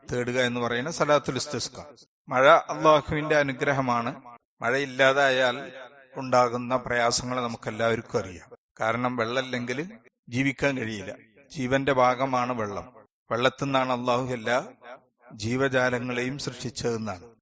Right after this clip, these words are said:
അപ്പൊ വെള്ളം അനിവാര്യമാണ്. പക്ഷെ ആ വെള്ളം അള്ളാഹുവിന്റെ നിയന്ത്രണത്തിലാണ്. നമുക്കൊരാൾക്കും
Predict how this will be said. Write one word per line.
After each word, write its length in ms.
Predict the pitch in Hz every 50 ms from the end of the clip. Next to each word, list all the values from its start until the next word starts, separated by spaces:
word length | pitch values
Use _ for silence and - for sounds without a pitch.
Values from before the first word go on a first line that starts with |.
| _ _ _
അപ്പൊ 140 | - 143 139
വെള്ളം 420 | 139 143 143 151 165 185 185 185 180
അനിവാര്യമാണ്. 880 | 160 160 160 156 156 156 160 160 165 160 151 143 139 139 139 151 - - 143 139 139 - - - - _ - _ _ _ -
പക്ഷെ 220 | 131 - - 151
ആ 80 | 143 156
വെള്ളം 600 | 160 151 147 147 151 160 170 170 175 190 - - - -
അള്ളാഹുവിന്റെ 540 | 127 131 139 151 156 160 151 147 170 165 160
നിയന്ത്രണത്തിലാണ്. 880 | 156 156 143 143 139 135 139 131 139 131 - - 131 117 107 90 - - - - - 107 - _ _ _ -
നമുക്കൊരാൾക്കും 920 | 123 117 127 127 - 147 139 135 135 135 135 - - 151 147 170 - -